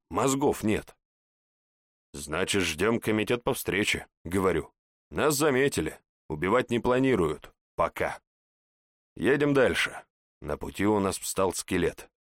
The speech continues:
Стоит как пугало, смотрит пустыми глазницами.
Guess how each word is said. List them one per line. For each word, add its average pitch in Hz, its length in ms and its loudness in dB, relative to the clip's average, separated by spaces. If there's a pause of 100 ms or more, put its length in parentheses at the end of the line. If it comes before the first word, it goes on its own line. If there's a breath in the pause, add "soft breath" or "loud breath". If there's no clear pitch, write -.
Стоит 92 420 -4
как 98 280 -2
пугало, 85 380 0
смотрит 87 500 -4
пустыми 87 400 -6
глазницами. 82 760 -6